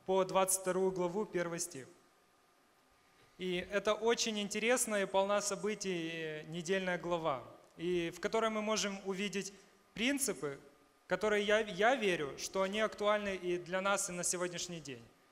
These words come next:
И сейчас я вам прочту краткое содержание этой главы. С девятнадцатой главы начинается,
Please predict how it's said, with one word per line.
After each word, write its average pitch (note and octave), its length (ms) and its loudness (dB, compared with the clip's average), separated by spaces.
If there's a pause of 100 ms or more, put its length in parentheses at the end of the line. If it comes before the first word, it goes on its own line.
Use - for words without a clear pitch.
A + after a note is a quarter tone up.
(140)
И E3+ 240 2
сейчас A3 400 2
я G3+ 60 0
вам G3 180 4
прочту F#3+ 380 0
краткое F#3+ 480 4
содержание E3+ 560 0
этой C3 160 -6
главы. B2 360 -8 (920)
С D3 100 -6
девятнадцатой G3+ 680 2
главы G3 360 2
начинается, F#3 960 2